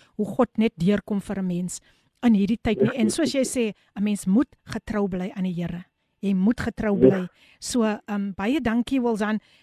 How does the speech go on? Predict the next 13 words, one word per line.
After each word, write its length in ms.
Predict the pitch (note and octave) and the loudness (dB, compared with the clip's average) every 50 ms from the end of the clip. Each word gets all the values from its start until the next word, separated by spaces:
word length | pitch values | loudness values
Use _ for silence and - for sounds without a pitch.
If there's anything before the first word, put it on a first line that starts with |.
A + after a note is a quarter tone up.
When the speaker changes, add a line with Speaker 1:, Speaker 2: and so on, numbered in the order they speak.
| _ - | _ -4
Speaker 1:
Jong, 140 | C#4 F#4 | -4 -2
ons 180 | C4+ - D4+ - | 0 -2 -2 -2
het 100 | F4 - | -2 -4
nog 120 | E4+ C#4 | -4 -4
lekker 320 | G3 F3+ F3 - - C#4 B3+ - | -4 -6 -6 -4 -2 -2 -2 0
tyd 200 | - A3+ G3+ - | -2 -2 -2 -2
oor. 140 | - A3+ A#3+ - | -4 -6 -4 -4
Ons 160 | - B3+ - | -2 0 0
het 100 | F4 - | 0 0
<laughs> 60 | - - | 0 0
sommer 180 | E4+ - - | 2 2 4
nog 140 | F4 D4 C4+ | 4 2 2
lekker, 320 | B3+ G#3 G3+ G3 - C#4+ | 0 -2 -4 -4 -4 -6